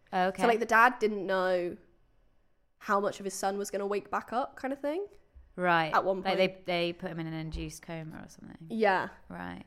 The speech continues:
Speaker 1: Okay.
Speaker 2: Um, so he was just like, "I'm not going anywhere."
Speaker 1: Yeah.
Speaker 2: Uh,
Speaker 1: That must be terrifying.
Speaker 2: and although his body healed, he continues to live with mental health issues.
Speaker 1: Mm-hmm.
Speaker 2: Um, he was moved to a psychiatric unit at Saint Francis Hospital in San Francisco.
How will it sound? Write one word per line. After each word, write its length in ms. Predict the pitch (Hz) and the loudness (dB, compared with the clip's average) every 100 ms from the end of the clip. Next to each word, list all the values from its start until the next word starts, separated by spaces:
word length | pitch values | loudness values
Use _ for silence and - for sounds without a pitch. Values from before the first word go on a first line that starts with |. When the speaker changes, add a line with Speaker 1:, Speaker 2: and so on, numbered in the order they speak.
| 185 | -10
Speaker 1:
Okay. 140 | - | -2
Speaker 2:
Um, 580 | 202 190 185 190 185 175 - - - - - - | 2 2 2 -2 -4 -8 -14 -20 -20 -20 -20 -8
so 140 | 202 | -4
he 120 | 202 190 | 0 0
was 120 | 185 | 0
just 140 | 180 | -6
like, 120 | 117 | -8
"I'm 100 | - | -8
not 100 | 147 | -10
going 160 | - 101 | -10 -10
anywhere." 320 | 104 - - - - | -10 -10 -12 -14 -8
Speaker 1:
Yeah. 540 | 170 160 160 151 147 | -2 0 0 0 -4
Speaker 2:
Uh, 40 | 226 - _ - - - | -8 -14 _ -20 -14 -4
Speaker 1:
That 160 | 170 | -2
must 200 | 151 143 | -2 -8
be 80 | - | -12
terrifying. 760 | 143 147 151 - 170 - 175 185 _ _ _ _ _ | -14 -12 -12 -12 -12 -12 -14 -18 _ _ _ _ _
Speaker 2:
and 440 | 220 208 208 208 - - | 4 4 2 -2 -8 0
although 360 | 233 233 285 294 | 2 10 10 10
his 160 | 247 | 4
body 280 | - 311 277 | 2 2 2
healed, 480 | 262 220 196 190 185 | 0 0 4 4 2
he 180 | - 208 | -2 -6
continues 580 | 220 202 220 196 185 185 | -4 -4 -2 0 -2 -4
to 100 | 175 | -8
live 340 | 131 160 - - _ _ - | -8 -8 -12 -20 _ _ -6
with 120 | 190 | -4
mental 280 | 180 170 156 | -4 -6 -6
health 180 | 180 185 | -6 -6
issues. 360 | 185 202 220 | -4 -4 -2
Speaker 1:
Mm-hmm. 420 | 214 185 185 175 180 | -2 -2 -2 -4 -2
Speaker 2:
Um, 220 | 196 190 | 0 0
he 140 | 202 208 | 0 0
was 140 | 208 | 0
moved 240 | 226 220 226 | 0 0 -2
to 60 | |
a 60 | 208 | -2
psychiatric 640 | 202 196 214 - - - | 0 0 0 -2 -2 -8
unit 420 | 214 220 214 180 - | -6 -4 -2 -4 -4
at 140 | 202 - | -6 -4
Saint 240 | 214 185 | -4 -4
Francis 340 | - 190 180 - | -4 -4 -6 -6
Hospital 360 | 226 - 214 | -8 -6 -6
in 60 | 190 | -4
San 160 | 190 185 | -4 -6
Francisco. 600 | 175 185 - 180 175 | -8 -10 -6 -2 -2